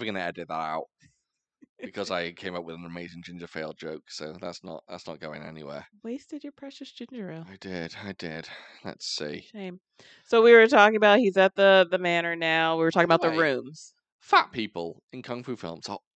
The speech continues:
Speaker 1: always called fatty.
Speaker 2: Yeah.
Speaker 1: In this one, he was called chubby.
Speaker 2: Yeah.
Speaker 1: So, uh, oh, I, one thing I said about this film is that I want someone to go, "Sean has arrived," every time I walk into a room,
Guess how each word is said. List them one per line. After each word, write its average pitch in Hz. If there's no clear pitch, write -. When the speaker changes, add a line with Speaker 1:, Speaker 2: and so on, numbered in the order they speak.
Speaker 1:
always 147
called 87
fatty. -
Speaker 2:
Yeah. 156
Speaker 1:
In 151
this 147
one, 120
he -
was 101
called 92
chubby. 87
Speaker 2:
Yeah. 156
Speaker 1:
So, -
uh, 62
oh, 156
I, 131
one 156
thing 175
I 147
said 151
about 151
this 147
film 151
is 113
that 113
I 127
want 123
someone 113
to 104
go, 98
"Sean 254
has 247
arrived," 262
every 127
time 123
I 107
walk 104
into 98
a 92
room, 90